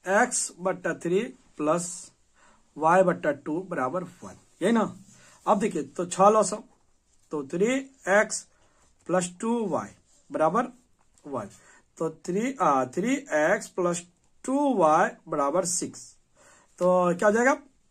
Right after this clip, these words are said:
देख लीजिए यहाँ पे, थ्री एक्स बराबर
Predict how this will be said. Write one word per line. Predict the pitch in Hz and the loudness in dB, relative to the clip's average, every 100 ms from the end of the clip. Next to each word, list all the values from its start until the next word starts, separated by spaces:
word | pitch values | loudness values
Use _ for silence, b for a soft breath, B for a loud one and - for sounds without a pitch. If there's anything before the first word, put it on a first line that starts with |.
| - | -10
देख | 185 | -6
लीजिए | 180 190 202 | -4 -2 -2
यहाँ | 190 | -2
पे, | 202 - _ _ _ _ _ _ - _ _ - _ _ - - _ - - - - _ _ _ _ _ _ b b b b b _ | -4 -16 _ _ _ _ _ _ -20 _ _ -20 _ _ -20 -20 _ -20 -20 -20 -20 _ _ _ _ _ _ b b b b b _
थ्री | - 196 269 - | -4 -2 -2 2
एक्स | 160 160 196 185 | 4 4 2 0
बराबर | 175 143 151 185 | 2 2 2 -2